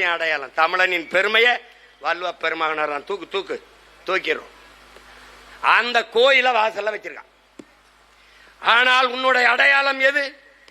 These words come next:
கோயில் வைக்கணுமா? எந்த கோயிலை வைத்திருக்க வேண்டும்? எந்த கோயிலை வச்சிருக்கணும்?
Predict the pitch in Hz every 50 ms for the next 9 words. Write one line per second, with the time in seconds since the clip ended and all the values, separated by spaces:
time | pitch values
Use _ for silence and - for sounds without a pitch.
0 | _ _ _ _ _ _ - 233 247 277 285 294 277 262 247 247 247 - 285 285
1 | 285 285 277 247 196 - - - _ - - _ - 208 262 285 294 294 294 294
2 | - 285 285 302 302 302 294 285 277 269 277 285 - 294 302 294 - 302 302 302
3 | 349 381 392 381 392 523 311 269 - - - - - - _ _ _ _ - 196
4 | 226 240 226 233 220 214 214 214 208 196 202 196 214 -